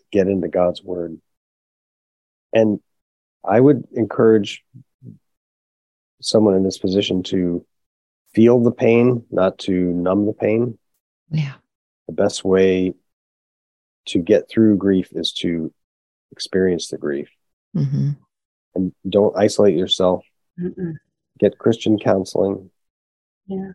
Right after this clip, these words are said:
Speaker 1: As Elizabeth said, don't give in to shame and anger. There's, there's this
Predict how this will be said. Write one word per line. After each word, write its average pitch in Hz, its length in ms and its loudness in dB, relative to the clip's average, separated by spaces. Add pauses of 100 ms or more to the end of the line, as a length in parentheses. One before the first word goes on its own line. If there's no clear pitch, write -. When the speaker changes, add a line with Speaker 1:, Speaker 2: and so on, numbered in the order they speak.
Speaker 1:
As - 100 -4
Elizabeth 101 380 0
said, 92 300 0
don't 98 200 2
give 101 160 0
in 95 140 2
to 90 60 -2
shame 98 340 0
and 90 140 0
anger. 90 440 -2 (1080)
There's, 113 280 0
there's 107 260 0
this 101 220 -4